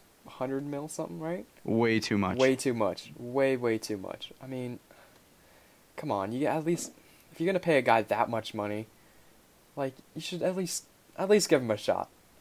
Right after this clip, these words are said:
Speaker 1: He's not Vince Velasquez. How about that? He's probably
Speaker 2: Yeah.
Speaker 1: better than Vince Velasquez.
Speaker 2: It reminds me of, like, Nick Pivetta last year,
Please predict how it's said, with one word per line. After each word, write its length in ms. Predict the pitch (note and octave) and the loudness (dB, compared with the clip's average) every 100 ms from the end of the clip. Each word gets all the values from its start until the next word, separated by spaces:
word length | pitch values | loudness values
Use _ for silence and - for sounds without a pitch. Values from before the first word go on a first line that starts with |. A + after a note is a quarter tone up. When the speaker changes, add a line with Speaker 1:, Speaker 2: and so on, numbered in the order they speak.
| - - | -20 -2
Speaker 1:
He's 300 | D#3 D3+ C#3+ | 0 0 2
not 260 | D3 D3 B2 | 2 2 2
Vince 200 | B2+ - | -2 0
Velasquez. 640 | A2 G#2 G2+ - - - | 0 0 -2 -6 -10 -4
How 80 | C3 | 2
about 240 | A2+ A2+ | 2 2
that? 200 | F#2+ D#2+ - - - - - | -2 -4 -8 -18 -20 -20 -10
He's 140 | - C3+ | -6 -2
probably 340 | - C#3+ C3+ | 4 4 6
Speaker 2:
Yeah. 60 | B2+ | 6
Speaker 1:
better 200 | A#2 A#2 | 6 4
than 180 | A2+ G#2+ | 2 0
Vince 200 | G#2 F#2+ | -2 -6
Velasquez. 640 | - - - - - - - _ - - - - - - - - | -8 -12 -12 -16 -20 -18 -20 _ -20 -20 -20 -20 -20 -20 -12 -2
Speaker 2:
It 40 | |
reminds 460 | D3 C#3+ C3 C#3+ C3+ | 2 2 2 2 0
me 120 | B2+ | 0
of, 120 | A#2 | 0
like, 260 | A2 G#2 F#2 | 0 -2 -2
Nick 280 | A2 G#2+ - | -4 -4 -4
Pivetta 440 | A#2 G2+ G2+ G#2+ | -2 0 0 0
last 420 | F#2 F#2 - - - | -2 -6 -8 -8 -8
year, 200 | E2 | -8